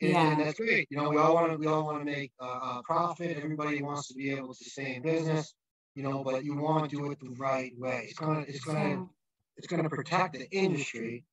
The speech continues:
Speaker 1: and it's gonna
Speaker 2: Yeah.
Speaker 1: protect you, you as the host. So to me, I, I try to
Speaker 2: Mm-hmm.
Speaker 1: recommend sound property management principles, um, getting the right coverage, and usually, and, and it can start with the first question, which is, do you wanna be an active investor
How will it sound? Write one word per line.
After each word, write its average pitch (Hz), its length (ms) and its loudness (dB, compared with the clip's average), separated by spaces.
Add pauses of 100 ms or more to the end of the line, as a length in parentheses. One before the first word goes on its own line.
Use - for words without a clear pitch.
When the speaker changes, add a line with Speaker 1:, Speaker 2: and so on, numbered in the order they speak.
(140)
Speaker 1:
and 139 100 -6
it's 170 100 -8
gonna 175 160 2
Speaker 2:
Yeah. 196 60 2
Speaker 1:
protect 175 300 2
you, 139 340 -4
you 135 380 4
as 117 60 0
the 117 120 -4
host. 110 280 -8
So 120 260 -6
to 151 120 -2
me, 208 140 4
I, 170 140 2
I - 20 -8
try 151 80 -2
to 269 140 6
Speaker 2:
Mm-hmm. 160 180 4
Speaker 1:
recommend 151 280 -6 (220)
sound 160 360 4
property 175 360 6
management 156 380 2
principles, 120 560 -6 (400)
um, 123 460 4 (800)
getting 170 200 6
the 196 120 4
right 165 220 6
coverage, 127 580 2 (280)
and 185 140 -4
usually, 208 480 2 (420)
and, 208 300 -2
and 208 80 0
it 208 200 4
can 226 120 -2
start 226 300 6
with 175 120 0
the 151 80 -6
first 196 260 4
question, 135 340 0
which 127 100 -6
is, 120 180 -6
do 160 80 -2
you 196 140 4
wanna 202 200 4
be 170 160 6
an 147 100 4
active 180 380 4
investor 156 720 2